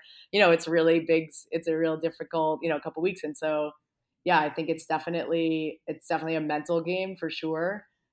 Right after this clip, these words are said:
And, um, yeah, I just, I, you know, it's, it, it's not easy, obviously. And it, and, and it, I think if you, I think, yeah, if you really wanna s-,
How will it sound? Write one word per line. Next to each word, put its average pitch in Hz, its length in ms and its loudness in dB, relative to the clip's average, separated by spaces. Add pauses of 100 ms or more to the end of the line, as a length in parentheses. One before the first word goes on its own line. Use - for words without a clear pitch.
(120)
And, 156 380 -4
um, 147 500 -2 (560)
yeah, 165 220 4
I 151 100 4
just, 160 300 -2
I, 151 100 -2
you 160 100 0
know, 147 140 0
it's, 151 180 -4
it, 151 120 -8 (120)
it's 165 200 -4
not 160 220 0
easy, 156 340 -2
obviously. 143 440 -6
And 147 100 -4
it, 135 320 -4
and, 151 140 -6
and 147 220 -6
it, 147 120 -6 (500)
I 165 100 0
think 170 200 0
if 175 140 -4
you, 160 600 0 (840)
I 165 80 0
think, 170 240 -2
yeah, 170 320 4
if 160 60 -8
you 185 120 -2
really 196 240 4
wanna 170 260 4
s-, 175 200 0